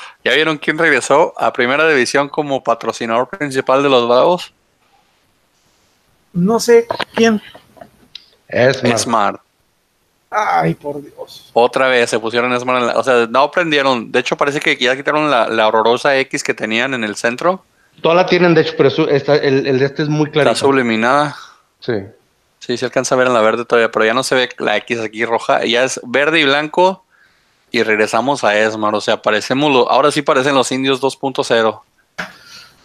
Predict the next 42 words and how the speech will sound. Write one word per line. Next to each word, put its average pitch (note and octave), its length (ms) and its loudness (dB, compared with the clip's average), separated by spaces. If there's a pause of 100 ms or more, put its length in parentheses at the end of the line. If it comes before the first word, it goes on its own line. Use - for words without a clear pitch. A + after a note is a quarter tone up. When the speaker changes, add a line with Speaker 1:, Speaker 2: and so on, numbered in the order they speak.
(260)
Speaker 1:
Qué F#3+ 80 2
Speaker 2:
No G3 100 4
lo A3 100 4
Speaker 1:
feo A#3 100 4
eso. A3 80 4
Speaker 2:
menciones, A#3+ 580 4
no G#3+ 120 4
lo A3 100 6
invoques A3 520 0
porque, E3+ 580 -4 (680)
eh, F#3 180 -12
bueno, C4+ 340 -2 (180)
lo A#3+ 120 0
voy D#4+ 140 0
a F4 40 0
mencionar A#3+ 340 2
hasta B3 160 0
ahorita A#3 140 0
que G#3 120 2
lleguemos F#3 340 0
a G#3 40 -2
los D#3+ 160 -6
Bravos. - 360 -20 (440)
Speaker 1:
Sí, C3+ 100 2
ahorita C3 220 0
que C#3+ 80 0
lleguemos, B2+ 320 2
que, A#2 200 0
que - 120 -4
ya C#3 80 -2
falta C#3+ 240 0
poquito. A#2+ 340 -2
Vamos B2 260 0
a D#3 40 0
darle B2+ 160 2
ahí B2 320 0 (180)
con B2 160 -4
quién B2 240 -6
seguía, C3+ 560 -4
con D#3+ 480 2
Speaker 2:
Querétaro. E3+ 380 2
Speaker 3:
Querétaro. A#2+ 420 0